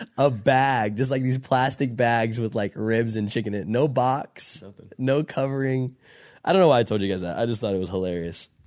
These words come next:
Speaker 1: I'm also getting hungry, so that's probably what I, okay, next question.
Speaker 2: All right, the next one is, uh, I'm reading the notes here. It says Mister Best, but I'm assuming we meant to say Mister Beast.
Speaker 1: Yeah,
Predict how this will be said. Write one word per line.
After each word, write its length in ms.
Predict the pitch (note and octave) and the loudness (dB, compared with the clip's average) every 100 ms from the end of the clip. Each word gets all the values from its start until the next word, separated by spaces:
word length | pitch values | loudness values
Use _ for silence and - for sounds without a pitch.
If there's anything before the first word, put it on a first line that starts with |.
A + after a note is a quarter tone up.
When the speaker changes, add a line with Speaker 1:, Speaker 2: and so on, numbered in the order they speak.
| _ - | _ -6
Speaker 1:
I'm 120 | G#2+ | 0
also 220 | A2 G#2 G#2 | 0 0 -4
getting 260 | G2+ F2+ | -4 -4
hungry, 380 | G2 F#2+ D#2+ D#2 | -6 -6 -8 -10
so 120 | - | -8
that's 140 | F2+ - | -10 -12
probably 220 | G1+ G1+ | -16 -16
what 180 | - - - _ _ - | -18 -20 -20 _ _ -4
I, 40 | |
okay, 120 | B2+ C3+ | 0 2
next 180 | C3 | 0
question. 260 | - A2 - _ _ _ _ _ _ _ _ _ | 0 -2 -4 _ _ _ _ _ _ _ _ _
Speaker 2:
All 160 | A2 A2+ | -12 -8
right, 220 | A2+ G#2 | -8 -8
the 80 | A#2 | -10
next 300 | B2 C3 D3 | -10 -10 -10
one 120 | C#3 | -8
is, 260 | C3 B2 | -8 -10
uh, 100 | A#2+ - D#2 _ _ _ | -12 -20 -20 _ _ _
I'm 160 | A#2+ A#2 | -20 -18
reading 200 | C3 C#3+ | -10 -8
the 80 | B2 | -8
notes 260 | A#2 A#2 A2+ | -8 -10 -10
here. 100 | A2+ | -10
It 120 | G#2+ | -10
says 220 | C3+ A#2 | -10 -10
Mister 440 | G#2+ A#2 - A2 F#2+ | -10 -12 -12 -14 -14
Best, 560 | F#2+ G2+ F#2+ - - | -12 -12 -12 -16 -16
but 80 | G#2+ | -16
I'm 100 | G2+ | -14
assuming 460 | G2 - A2 G#2 G2 | -14 -14 -14 -14 -14
we 60 | G2 | -14
meant 220 | G2 F#2+ | -14 -16
to 60 | - | -16
say 160 | - G2 | -16 -16
Mister 320 | F#2+ - G2 | -16 -16 -16
Beast. 480 | F#2+ F#2+ F2+ - - | -16 -16 -16 -16 -8
Speaker 1:
Yeah, 280 | A#2 F2+ | -6 -4